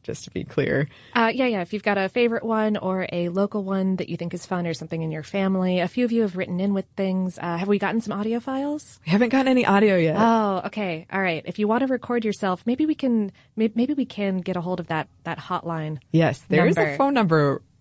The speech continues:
Speaker 1: you can call. <laughs> We don't know what it is, but we could post it when we find it.
Speaker 2: Yeah, a-, and or we can magically, uh, edit it into this episode.
Speaker 1: Oh,
Speaker 2: Uh,
Speaker 1: wow, yeah.
Speaker 2: if we, if we figure it out before this publishes, it will go right here.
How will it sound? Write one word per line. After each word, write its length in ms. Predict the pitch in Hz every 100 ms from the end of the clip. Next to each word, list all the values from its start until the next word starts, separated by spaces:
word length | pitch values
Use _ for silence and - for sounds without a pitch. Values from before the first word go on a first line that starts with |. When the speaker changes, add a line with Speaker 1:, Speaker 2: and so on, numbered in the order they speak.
| _ 160
Speaker 1:
you 80 |
can 240 | 156 170 151
call. 580 | 170 147 67 - - - -
<laughs> 400 | 208 - 180 202
We 80 | 196
don't 160 | 220 220
know 80 | 220
what 120 | 180
it 80 | 165
is, 300 | 165 - -
but 100 | -
we 140 | 254
could 260 | 285 - -
post 320 | 311 294 -
it 140 | 160
when 120 | 143 135
we 120 | -
find 340 | - 180 180
it. 200 | - - -
Speaker 2:
Yeah, 380 | 240 202 175 175
a-, 180 | 220 -
and 220 | 247 254
or 160 | 226 208
we 80 | 202
can 260 | 208 190
magically, 680 | 196 202 220 240 226 214 -
uh, 140 | 196 - -
edit 220 | 208 196
it 100 | 180 -
into 380 | 202 185 170 -
this 160 | 170
episode. 560 | 180 180 180 170 143 - _ _ _ _ - -
Speaker 1:
Oh, 60 |
Speaker 2:
Uh, 40 | 131 180 156 165
Speaker 1:
wow, 280 | 156 151
yeah. 540 | 143 156 190 160 143 185 185 -
Speaker 2:
if 160 | 208
we, 100 | 196 -
if 100 | 208
we 80 |
figure 320 | 190 226 214 214
it 80 |
out 240 | 214 202 -
before 320 | 190 202 185
this 160 | 180 -
publishes, 720 | 220 208 196 170 156 - - _ _ _ _ -
it 120 | 220
will 120 | 196
go 240 | 180 165
right 220 | 151 170 208
here. 420 | 220 226 156